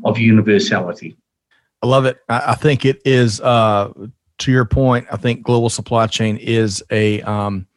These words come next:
Speaker 2: you know, it's a universal solvent. You know, water,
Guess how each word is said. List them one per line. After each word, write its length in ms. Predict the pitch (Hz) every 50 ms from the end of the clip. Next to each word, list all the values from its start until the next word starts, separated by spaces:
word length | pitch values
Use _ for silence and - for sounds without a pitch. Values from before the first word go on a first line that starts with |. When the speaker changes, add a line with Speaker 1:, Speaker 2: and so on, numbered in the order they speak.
| _ _ _ _ _ _ _ _ _ _ -
Speaker 2:
you 80 | 120 117
know, 60 | 113
it's 140 | 101 - -
a 40 | 117
universal 480 | 120 131 131 120 120 120 - - 117
solvent. 560 | 107 - 120 113 110 110 104 104 - _ - _ _ - -
You 60 | 107
know, 200 | 104 101 101 -
water, 400 | - - - - 120 127 120 110